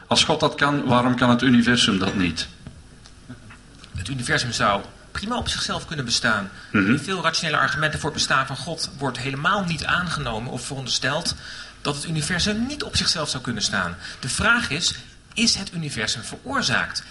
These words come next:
Speaker 2: En
Speaker 1: Mhm.
Speaker 2: is er een transcendente oorzaak voor? Als dat zo is,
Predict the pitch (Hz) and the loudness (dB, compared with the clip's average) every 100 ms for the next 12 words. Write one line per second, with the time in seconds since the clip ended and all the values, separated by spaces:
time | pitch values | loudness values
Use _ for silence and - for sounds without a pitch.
0 | - 131 104 92 - 151 135 - 113 - | -10 0 2 4 2 0 -6 -6 -4 -4
1 | 127 117 117 - 269 269 143 101 - 95 | -4 -4 -6 -4 0 2 2 0 -4 -8
2 | 90 - - - - - 185 196 175 - | -8 -10 -20 -20 -20 -2 0 0 0 -2
3 | 127 240 - | 0 2 2